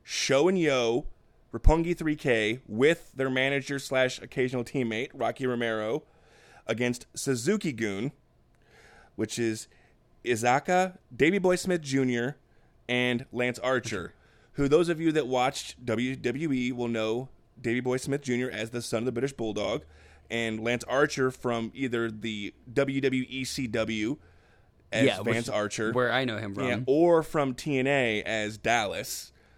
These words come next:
Speaker 1: which is early T N A. But he's doing so much better for himself in Japan than he was there.
Speaker 2: Yeah, and I'm actually,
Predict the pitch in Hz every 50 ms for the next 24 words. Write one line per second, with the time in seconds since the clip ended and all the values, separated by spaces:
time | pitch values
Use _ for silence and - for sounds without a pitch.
0 | _ _ - 98 101 - - - 117 110 107 - - 127 131 143 135 127 113 -
1 | - 113 107 101 98 95 92 95 110 - - - - - - - - - - -
2 | - - - - - 107 101 107 110 98 117 123 127 127 117 113 - - 120 123
3 | 143 151 147 139 131 - - - - - - 233 254 240 226 208 185 - - 151
4 | 139 - - - - - 135 131 135 131 - - 151 131 123 113 107 107 107 104
5 | 104 104 104 107 113 107 104 95 73 71 - - _ _ _ _ - - _ _
6 | - - _ - - - - _ - - - - - - - 151 143 127 127 147
7 | 202 277 339 - - 170